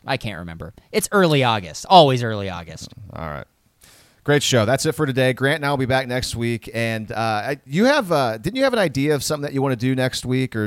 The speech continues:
Speaker 2: or
Speaker 1: Oh,
Speaker 2: like
Speaker 1: yeah, I wanna
Speaker 2: coming
Speaker 1: talk
Speaker 2: up,
Speaker 1: about,
Speaker 2: uh,
Speaker 1: I
Speaker 2: about Kyler Murray related, maybe?
Speaker 1: Yeah, you know, Kyle,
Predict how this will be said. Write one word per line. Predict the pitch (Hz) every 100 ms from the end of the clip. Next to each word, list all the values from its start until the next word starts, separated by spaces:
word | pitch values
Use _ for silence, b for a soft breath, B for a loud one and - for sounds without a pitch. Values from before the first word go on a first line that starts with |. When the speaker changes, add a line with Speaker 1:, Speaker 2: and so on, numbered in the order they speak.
| 98
Speaker 2:
or | 113
Speaker 1:
Oh, | 214
Speaker 2:
like | 440
Speaker 1:
yeah, | 349 120
I | 127
wanna | 233 240
Speaker 2:
coming | 165
Speaker 1:
talk | 190
Speaker 2:
up, | 202
Speaker 1:
about, | 190 190 139
Speaker 2:
uh, |
Speaker 1:
I | 127 180
Speaker 2:
about | 135 123
Kyler | 139 143 135
Murray | 123 127 123
related, | 123 123 127 120
maybe? | 123 123 123 -
Speaker 1:
Yeah, | 190 208 208
you | 190
know, | 143
Kyle, | - 165 175